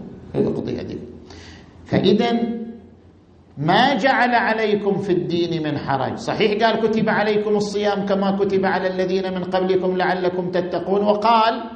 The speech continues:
"فمن كان منكم مريضا أو على سفر فعدة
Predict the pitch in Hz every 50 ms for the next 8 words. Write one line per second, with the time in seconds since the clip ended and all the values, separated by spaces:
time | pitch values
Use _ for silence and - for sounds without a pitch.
0 | - - - - - 160 156 160 160 147 - - 170 170 160 151 147 160 170 156
1 | 151 - 156 156 147 139 139 143 170 190 190 196 190 185 - 196 202 190 165 190
2 | 196 208 208 214 - - - - - - - - - - - - - - - -
3 | - - - - - 160 156 - 156 143 151 180 202 196 190 180 160 214 208 185
4 | 202 202 196 196 - -